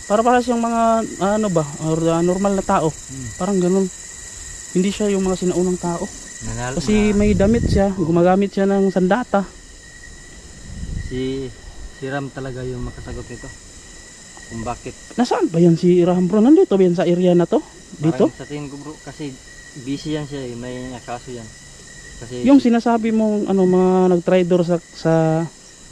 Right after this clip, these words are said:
Speaker 1: kanya, di ba? Mga ka-, mga ano yan,
Speaker 2: Mga
Speaker 1: kasamahan niya?
Speaker 2: Oo, kasamahan niya, mga tauhan niya.
Speaker 1: So, kung nandito yung mga, mga kasamahan niya dati na nag-try door na naging kalaban na niya, posible nandito din siya. Kasi mga ano yan, mga kasama, kasamahan niya eh.
Speaker 2: Hindi siya, bro.
Speaker 1: Ha?
Speaker 2: Hindi.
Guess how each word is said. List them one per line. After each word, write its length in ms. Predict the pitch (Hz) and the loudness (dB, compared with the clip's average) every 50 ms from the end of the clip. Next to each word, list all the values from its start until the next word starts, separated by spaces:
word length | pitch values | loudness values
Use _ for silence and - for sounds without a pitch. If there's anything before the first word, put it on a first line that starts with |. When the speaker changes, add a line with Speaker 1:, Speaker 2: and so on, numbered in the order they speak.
| - - - | -20 -6 -2
Speaker 1:
kanya, 360 | - 175 190 180 165 151 147 | 2 2 4 4 4 4 4
di 80 | 151 | 4
ba? 120 | 156 160 160 | 4 6 6
Mga 200 | 160 160 160 156 | 4 4 2 2
ka-, 160 | - - - | 0 -4 -2
mga 220 | - 147 151 156 156 | 0 2 2 4 4
ano 140 | 156 170 170 | 4 4 6
yan, 180 | 165 160 165 180 | 6 6 4 2
Speaker 2:
Mga 60 | 170 | 0
Speaker 1:
kasamahan 400 | 139 156 156 160 160 160 165 165 | -2 0 2 2 2 4 4 4
niya? 140 | 160 156 185 | 4 4 2
Speaker 2:
Oo, 100 | - - | 0 -4
kasamahan 320 | 139 131 147 151 160 160 160 | -12 -14 -12 -12 -10 -10 -10
niya, 120 | 170 170 139 131 | -12 -12 -14 -14
mga 160 | 135 127 127 - | -16 -16 -14 -12
tauhan 280 | 127 131 139 139 143 | -12 -10 -10 -10 -10
niya. 120 | 143 147 151 - - | -10 -12 -14 -16 -12
Speaker 1:
So, 160 | - - 220 | 0 2 2
kung 200 | 214 - 226 226 226 | 4 4 4 4 4
nandito 500 | 226 233 233 226 247 254 240 - 254 254 | 6 6 4 4 4 2 2 4 4 4
yung 200 | 240 240 233 226 | 4 4 2 2
mga, 500 | 226 220 220 220 220 214 214 214 208 202 - - - - - - - - - - - | 2 2 2 2 2 2 2 2 0 0 -2 -6 -14 -20 -20 -20 -20 -20 -20 -8 -2
mga 280 | 170 175 185 190 190 185 | 2 4 4 4 4 4
kasamahan 420 | - 180 - 190 185 196 196 196 | 2 2 2 2 4 4 4 4
niya 120 | 190 185 170 | 4 4 4
dati 180 | 180 180 - 185 | 4 2 2 4
na 120 | 180 175 | 4 4
nag-try 340 | 175 170 170 - 170 175 180 | 4 4 4 2 2 2 4
door 200 | 165 170 165 165 | 4 4 4 4
na 100 | 165 160 | 4 4
naging 240 | 160 165 160 170 165 | 4 2 2 2 2
kalaban 400 | 170 165 160 165 170 165 175 170 | 2 2 2 2 4 4 4 4
na 100 | 175 170 | 4 4
niya, 160 | 156 147 147 151 - - - - | 4 4 2 0 -6 -10 -12 -8
posible 380 | - 196 - 240 247 214 240 | -4 -2 0 2 4 4 6
nandito 460 | 220 196 202 208 196 208 - - 202 196 | 6 6 6 6 4 4 4 4 4 4
din 240 | 170 180 175 175 | 4 6 4 4
siya. 240 | 165 - 240 240 240 | 4 4 4 4 2
Kasi 320 | 240 - 233 - 277 247 226 | 2 0 0 2 2 2 2
mga 280 | 233 240 247 233 - | 2 2 2 2 2
ano 120 | 262 269 285 | 4 4 4
yan, 180 | 311 330 247 | 4 4 2
mga 240 | 202 214 214 226 226 | 0 -2 -4 -4 -2
kasama, 400 | - 202 - 226 233 240 247 247 247 - | -4 -2 0 0 2 2 2 2 0 0
kasamahan 460 | - - 185 202 214 226 233 254 254 | -2 -2 -2 0 0 2 4 4 4
niya 140 | 262 262 214 | 4 4 4
eh. 80 | 185 - | 2 0
Speaker 2:
Hindi 420 | - - - 131 127 131 135 143 | -2 -8 -12 -12 -12 -10 -10 -10
siya, 140 | 139 151 143 | -10 -10 -12
bro. 160 | 139 160 180 185 - - - - - | -12 -12 -14 -14 -16 -16 -14 -4 0
Speaker 1:
Ha? 140 | 180 196 302 | 2 2 2
Speaker 2:
Hindi. 240 | 330 - 120 - - | 0 -2 -10 -14 -14